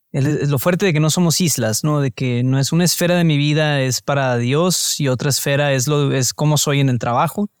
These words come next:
Creo que en mucho de lo que hemos visto como iglesia y también de lo que el Papa ha animado es como a, a vernos como parte de ese todo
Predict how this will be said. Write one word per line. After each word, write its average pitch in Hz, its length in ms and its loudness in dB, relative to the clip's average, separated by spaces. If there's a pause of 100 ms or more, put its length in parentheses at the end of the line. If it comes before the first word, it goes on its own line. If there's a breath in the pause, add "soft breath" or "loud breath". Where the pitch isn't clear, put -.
(240)
Creo 143 140 -6
que 180 320 -2 (520)
en 147 560 0 (140)
mucho 151 420 0
de 175 60 2
lo 165 120 2
que 123 520 -2
hemos 143 320 0
visto 156 320 0
como 139 200 2
iglesia 135 540 0
y 123 40 0
también 127 240 0
de 143 60 2
lo 143 100 2
que 135 100 -6
el 113 60 -4
Papa 139 520 0
ha 127 360 -2
animado 123 360 0
es 127 100 -4
como 156 180 0
a, 135 100 0 (140)
a 135 120 -4
vernos 165 380 0
como 147 220 -2
parte 143 340 -2
de 143 60 0
ese 135 160 -4
todo 127 520 -2